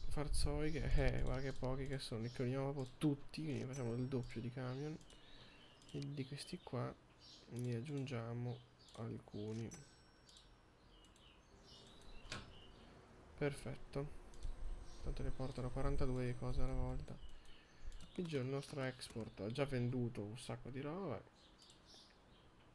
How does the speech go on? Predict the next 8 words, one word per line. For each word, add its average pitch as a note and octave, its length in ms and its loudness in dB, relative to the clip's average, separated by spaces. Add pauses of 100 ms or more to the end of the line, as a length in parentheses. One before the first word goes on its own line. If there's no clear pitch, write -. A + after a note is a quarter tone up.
(2750)
Ci - 100 -18
trovo C#3 420 0
proprio B2+ 260 2
giusto C3 280 0
giusto A2 1000 -2 (200)
dentro A#2+ 680 -2
la C#3 80 -6
mappa. D3+ 380 -6